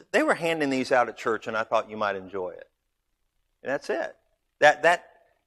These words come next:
that starts the process of evangelism and gets them maybe interested in what it is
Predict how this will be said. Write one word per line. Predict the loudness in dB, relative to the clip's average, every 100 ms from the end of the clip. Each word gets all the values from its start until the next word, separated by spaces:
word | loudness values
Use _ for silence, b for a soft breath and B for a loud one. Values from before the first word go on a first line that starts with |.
| -2
that | -2
starts | -2 -8 4 8 10 8 4 -4
the | -4
process | 2 4 2 -2 -2 -2 -4
of | -6 -6
evangelism | -4 -4 -4 -8 -8 -8 -10
and | -10
gets | -8 -6
them | -4 -2
maybe | -2 -4 -6
interested | -8 -8 0 0 0 -2 -4
in | -2
what | 0 0
it | 0
is | -2 -4 -6